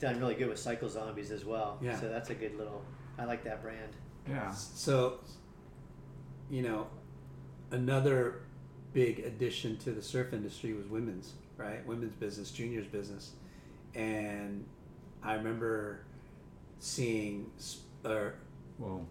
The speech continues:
Speaker 3: Roxy
Speaker 2: Roxy kind of
Speaker 3: opened up the floodgate, you know, or an
Speaker 2: Yeah.
Speaker 3: opportunity that most wouldn't even taken the risk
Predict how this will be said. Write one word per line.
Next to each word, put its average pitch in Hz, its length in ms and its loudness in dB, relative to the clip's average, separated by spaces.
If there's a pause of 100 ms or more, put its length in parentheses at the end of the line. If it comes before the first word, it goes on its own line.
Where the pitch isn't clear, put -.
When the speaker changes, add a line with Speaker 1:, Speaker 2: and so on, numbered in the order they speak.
(200)
Speaker 3:
Roxy 120 520 6 (340)
Speaker 2:
Roxy 151 440 8
kind 147 260 10
of 160 120 12
Speaker 3:
opened 156 200 12
up 147 180 12
the 120 100 6
floodgate, 123 600 8
you 127 140 10
know, 110 160 6
or 123 180 12
an 120 60 12
Speaker 2:
Yeah. 131 60 12
Speaker 3:
opportunity 139 800 12
that 107 420 6
most 127 420 8
wouldn't 123 280 6
even 107 400 2
taken 117 260 4
the 92 80 2
risk 131 380 6